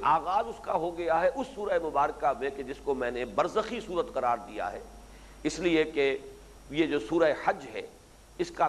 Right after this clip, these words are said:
कुछ हिस्सा वो है कि जो दौरान सफ़र हिजरत जो है नाजिल हुआ है, उसमें भी ये इस्तिलाह आई है। तो इसमें नोट कीजिए कि जो सूरतुल असर में लफ्ज़ आया था वतवासौ बिल हक़, यहाँ पर अब उसके लिए एक मुअय्यन इस्तिलाह आ गई है,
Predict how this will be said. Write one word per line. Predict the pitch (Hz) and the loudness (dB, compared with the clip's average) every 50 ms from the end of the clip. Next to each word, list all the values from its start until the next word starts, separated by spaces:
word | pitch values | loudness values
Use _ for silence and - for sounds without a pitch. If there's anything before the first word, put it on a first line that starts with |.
| 147 | 0
कुछ | - 240 233 - - | -2 -6 -6 -6 -6
हिस्सा | 165 190 - - 214 190 170 | -8 -8 -4 0 2 2 2
वो | 165 175 180 160 | 2 2 0 2
है | 147 165 | 2 2
कि | 170 - 175 | 0 0 -4
जो | 151 143 147 | -6 -6 -4
दौरान | 123 131 127 131 131 139 156 175 180 170 | 0 0 2 4 4 2 2 0 -2 -4
सफ़र | - - 143 - 160 160 | -4 -6 -4 -2 -2 -2
हिजरत | 170 143 - 170 180 220 190 - - - | -2 -2 -4 -4 0 0 0 0 0 -4
जो | 113 113 | -6 -4
है | 139 - | -4 -2
नाजिल | 98 101 113 104 113 95 | 0 -2 -2 -2 -4 -8
हुआ | - - - 82 67 | -8 -8 -8 -8 -8
है, | - - - - - - - - - - - - - - - - | -8 -10 -16 -18 -18 -18 -18 -18 -18 -18 -18 -16 -14 -6 2 2
उसमें | 226 - 226 247 294 254 | 2 2 2 0 0 0
भी | 220 226 | 2 2
ये | 196 185 | 2 0
इस्तिलाह | 160 - - 147 143 123 104 | 0 0 0 0 2 2 2
आई | 101 95 | 2 0
है। | 92 87 - - - - - - - - - - - - - - | -4 -8 -12 -14 -16 -18 -18 -20 -20 -20 -20 -20 -20 -20 -16 -8
तो | - 160 | -4 -4
इसमें | 214 220 220 - 330 269 | -4 -2 0 0 2 4
नोट | 254 247 247 240 | 6 4 4 4
कीजिए | - - 208 202 185 190 208 220 | 0 -6 -8 -6 -2 0 0 0
कि | 220 196 175 | 0 -2 -4
जो | 175 180 170 | -4 -4 -4
सूरतुल | - - 208 220 208 220 196 185 | -4 -2 0 0 0 2 0 0
असर | - 190 - - 240 254 | 2 2 0 0 -2 -4
में | 240 196 170 | -2 -2 -2
लफ्ज़ | 160 165 - 143 135 | 0 0 0 2 2
आया | 127 123 131 139 | 2 4 4 2
था | 143 - 208 190 | 2 2 2 2
वतवासौ | 175 160 143 - 147 143 143 151 175 180 180 - 196 190 170 | 2 2 0 2 0 2 4 4 4 4 2 0 0 0 0
बिल | 143 151 143 127 - | 0 -2 -6 -6 -4
हक़, | - - 143 - - - - - - - - - - - - - - - - - - - - - - - - - | 0 0 0 0 -2 -16 -20 -20 -20 -20 -20 -20 -20 -20 -20 -20 -20 -20 -20 -20 -20 -20 -20 -20 -20 -20 -16 -8
यहाँ | 156 190 233 240 254 269 277 269 | 0 2 2 4 4 2 0 2
पर | 262 254 | 2 0
अब | 220 185 185 | 0 0 -2
उसके | 190 - - - 180 | -6 -10 -8 -8 -6
लिए | 165 170 175 | -4 -4 -4
एक | 175 - | -4 -6
मुअय्यन | 143 143 156 165 170 180 175 170 151 | -2 2 2 2 2 2 -2 -4 -4
इस्तिलाह | 139 - - - 113 104 87 | -6 -8 -8 -10 -8 -8 -8
आ | 80 82 | -10 -10
गई | 82 - 73 | -14 -16 -18
है, | - - | -18 -20